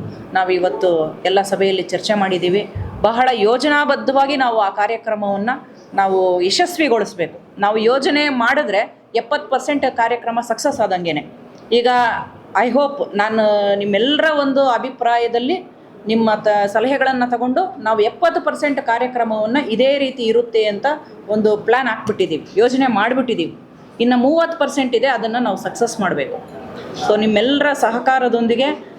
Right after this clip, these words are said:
ಇನ್ನೂ ಏನಾದ್ರೂ ಇದ್ರೆ ನಮ್ಗೆ ಇನ್ನೂ ಒಂದು ನಾಲ್ಕೈದು ದಿನ ಟೈಮ್ ಇದೆ. ನಾವು ಎಮ್ ಎಲ್ ಎ ಅವ್ರನ್ನ ಕೂಡ ನಾವು ಕನ್ಸಲ್ಟ್ ಮಾಡ್ಕೊಳ್ಳೋಣ. ಜೊತೆಗೆ ನಮ್ಮ ಒಂದು ಸ್ಥಳೀಯ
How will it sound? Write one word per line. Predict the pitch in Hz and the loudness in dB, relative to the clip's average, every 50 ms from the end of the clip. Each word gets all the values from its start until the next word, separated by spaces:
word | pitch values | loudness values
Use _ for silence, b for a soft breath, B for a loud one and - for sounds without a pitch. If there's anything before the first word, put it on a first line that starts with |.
| - - 220 | -8 -2 2
ಇನ್ನೂ | 226 262 320 330 | 4 4 4 4
ಏನಾದ್ರೂ | 302 285 277 285 277 269 269 269 | 2 2 2 2 2 0 0 -2
ಇದ್ರೆ | 262 240 214 240 262 262 | -4 -4 0 0 0 0
ನಮ್ಗೆ | 247 233 226 214 220 | 0 0 -2 -2 -2
ಇನ್ನೂ | 233 262 269 | 0 0 0
ಒಂದು | 262 247 226 | 0 0 0
ನಾಲ್ಕೈದು | 220 214 220 220 - 220 208 180 | 0 -2 -2 -2 -2 -2 -2 -2
ದಿನ | 202 214 220 | -4 -4 -2
ಟೈಮ್ | 220 - 208 220 226 220 | -2 -2 -2 -2 -2 -2
ಇದೆ. | 214 220 254 269 262 262 - - | -2 0 0 -2 -2 -4 -6 -4
ನಾವು | 202 202 208 | -2 -2 0
ಎಮ್ | 202 196 202 233 | 0 0 0 0
ಎಲ್ | 254 254 254 | 0 2 2
ಎ | |
ಅವ್ರನ್ನ | 254 247 240 240 233 226 240 226 226 - | 2 2 2 0 0 -2 -2 -4 -4 -4
ಕೂಡ | 220 220 226 240 233 | -2 0 0 0 2
ನಾವು | 226 220 208 208 208 | 0 0 0 -2 -2
ಕನ್ಸಲ್ಟ್ | 202 - 196 202 - 240 226 220 220 - | -2 -2 -4 -2 -2 -2 -2 -2 -2 -4
ಮಾಡ್ಕೊಳ್ಳೋಣ. | 202 196 196 196 202 196 196 196 208 226 247 262 - - B B B B B B | -4 -4 -2 0 0 0 0 2 0 0 -2 -4 -8 -14 B B B B B B
ಜೊತೆಗೆ | 220 220 220 269 247 277 320 370 370 349 - - - - - | 0 2 2 2 2 2 2 0 0 -4 -10 -14 -16 -12 -4
ನಮ್ಮ | 190 196 190 220 247 277 311 311 | 0 0 2 4 4 4 4 4
ಒಂದು | 302 294 285 269 269 | 4 2 2 2 0
ಸ್ಥಳೀಯ | 269 - - - 247 254 285 320 330 | -2 -2 -2 0 0 2 2 2 2